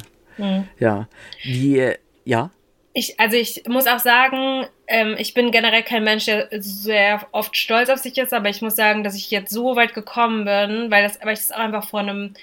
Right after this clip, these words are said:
Speaker 1: wie gesagt, vor einem halben Jahr, wenn mir das jemand gesagt hätte, dass ich wieder Tage hab, wo ich einfach mein Leben genießen kann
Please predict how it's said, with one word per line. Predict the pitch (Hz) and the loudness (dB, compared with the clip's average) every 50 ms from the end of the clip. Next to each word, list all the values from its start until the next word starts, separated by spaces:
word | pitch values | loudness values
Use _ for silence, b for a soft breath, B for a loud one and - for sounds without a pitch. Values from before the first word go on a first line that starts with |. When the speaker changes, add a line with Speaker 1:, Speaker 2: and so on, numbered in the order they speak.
| B B B B B B | B B B B B B
Speaker 1:
wie | B 233 | B -2
gesagt, | 247 247 262 247 - | 2 4 2 2 2
vor | - 214 | -2 -2
einem | 214 214 214 | 0 0 4
halben | 226 226 220 226 | 4 4 4 4
Jahr, | 226 220 208 | 2 2 2
wenn | 214 208 | 2 0
mir | 214 208 | 0 -2
das | 214 208 | -2 -2
jemand | 214 214 208 196 | -2 -4 -4 -4
gesagt | - 220 226 220 - 226 | -2 -2 -2 -2 -2 -6
hätte, | 214 208 208 | -6 -6 -4
dass | 202 202 190 196 | -4 -4 -4 -4
ich | 190 - - | -8 -8 -6
wieder | 208 190 196 196 196 196 | -2 0 0 0 0 -2
Tage | - 214 214 214 220 220 208 196 | -2 0 0 2 2 0 -2 0
hab, | 190 190 190 - - | 0 -2 -2 -2 -6
wo | 202 | -6
ich | 196 196 - - | -6 -6 -2 -2
einfach | 208 208 208 202 - | 0 0 -2 -4 -4
mein | 196 190 190 | -4 -2 -2
Leben | 214 247 233 226 | -2 -2 -2 -2
genießen | 196 196 190 196 190 - 196 190 | -4 -4 -4 -6 -6 -6 -8 -8
kann | 190 190 185 190 202 220 247 254 | -6 -4 -4 -4 -2 -4 -6 -8